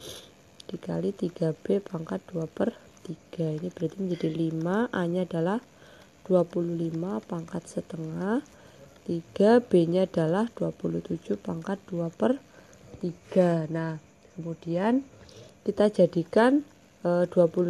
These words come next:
lima itu adalah pangkat lima, lima, lima pangkat dua pangkat setengah dikali tiga dikali dua puluh tujuh adalah tiga pangkat tiga dipangkatkan dua per tiga. Nah,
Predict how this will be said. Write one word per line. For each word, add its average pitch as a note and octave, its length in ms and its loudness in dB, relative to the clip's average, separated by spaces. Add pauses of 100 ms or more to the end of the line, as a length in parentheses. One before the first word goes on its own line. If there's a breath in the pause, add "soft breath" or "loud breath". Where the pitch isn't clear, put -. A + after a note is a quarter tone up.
lima F3 240 0
itu A#3 160 6
adalah F#3 240 4
pangkat A3 320 0 (160)
lima, A3 400 2
lima, G3+ 240 2
lima G3 320 0
pangkat G3 320 0 (240)
dua F3+ 400 0
pangkat E3+ 400 -8
setengah F3 640 -4 (1200 loud breath)
dikali F3+ 400 2
tiga G3+ 400 0
dikali G#3+ 640 2 (160)
dua E3+ 160 6
puluh E3+ 160 -4
tujuh F3+ 320 0
adalah G3 160 0
tiga F3 320 -4
pangkat F3 400 -4 (160)
tiga F3+ 560 0
dipangkatkan F3 800 -6
dua E3 240 -2
per C4 240 2 (640 loud breath)
tiga. E3 800 0
Nah, D3+ 320 -8